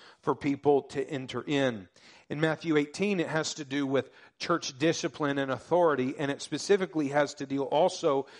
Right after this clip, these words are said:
with the activity of the devil in spiritual warfare, in the sense that if, if someone is sinning in the church and they won't repent, you can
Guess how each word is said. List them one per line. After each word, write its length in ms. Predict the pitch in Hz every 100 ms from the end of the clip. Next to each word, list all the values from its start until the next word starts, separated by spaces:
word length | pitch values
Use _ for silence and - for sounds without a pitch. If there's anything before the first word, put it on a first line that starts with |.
| - -
with 140 | 143
the 140 | 151
activity 600 | 147 - - 196 175 156 143
of 180 | 139
the 80 | 123
devil 500 | 135 139 180 165 156
in 140 | 143 135
spiritual 640 | - - 160 156 - 147
warfare, 680 | 127 143 160 160 131 113 107 - _ - - -
in 160 | 160
the 100 | 156 139
sense 340 | - 160 -
that 180 | 156 147
if, 160 | 139 - - -
if 180 | - 139
someone 360 | - 202 190 160
is 100 | 143
sinning 540 | - - 202 175 147
in 100 | 139
the 80 | 139
church 380 | - 196 170 -
and 100 | 139
they 80 | 135
won't 260 | 139 139
repent, 540 | 135 131 190 151 - - - - -
you 180 | 139
can 560 | 165 160 147 143 143 143